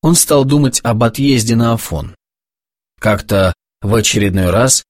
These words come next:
мечтая о Святой Горе, Иван услышал голос старца Амвросия: "Брат,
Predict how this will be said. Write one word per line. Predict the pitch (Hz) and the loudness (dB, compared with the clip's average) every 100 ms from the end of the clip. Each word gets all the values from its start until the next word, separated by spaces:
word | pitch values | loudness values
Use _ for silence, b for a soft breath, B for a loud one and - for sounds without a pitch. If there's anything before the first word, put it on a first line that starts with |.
| _ - | _ -4
мечтая | 110 - - 147 | -2 0 0 0
о | 123 | 0
Святой | 113 - 101 104 | 0 0 0 -2
Горе, | 92 95 139 143 113 | 0 0 0 0 -2
Иван | 107 147 147 | 0 0 0
услышал | 131 131 135 - 120 | 0 0 -2 0 -2
голос | 101 117 120 107 | 0 0 0 0
старца | - - 104 - - - | -2 -2 -2 -2 -6 -4
Амвросия: | 104 98 92 85 80 - 80 73 _ _ _ _ _ - | -2 -2 0 -2 0 -2 -4 -8 _ _ _ _ _ -6
"Брат, | 85 120 104 - | -2 0 0 -4